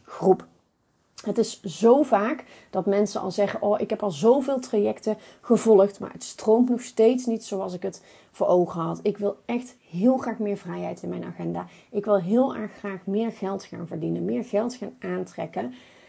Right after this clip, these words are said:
Dan is dit een perfecte oplossing voor jou, mijn nieuwe aanbod. Het is een groepsprogramma van maar liefst zestien weken, waar we echt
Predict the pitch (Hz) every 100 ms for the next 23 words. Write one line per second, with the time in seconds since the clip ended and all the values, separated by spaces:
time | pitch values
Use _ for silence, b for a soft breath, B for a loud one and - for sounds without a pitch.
0 | B B _ - 170 226 269 220 170 160
1 | 208 208 - 185 175 - _ _ _ _
2 | _ - 196 190 - 240 - 202 196 -
3 | _ - - 214 202 - - 175 160 170
4 | 180 175 175 175 180 180 175 190 - -
5 | 180 185 170 170 - 175 165 - - 190
6 | 202 185 156 262 - - - 233 208 208
7 | 226 B B - 165 165 165 165 - -
8 | 254 254 269 226 202 202 208 240 254 B
9 | - 175 170 - - - 277 392 -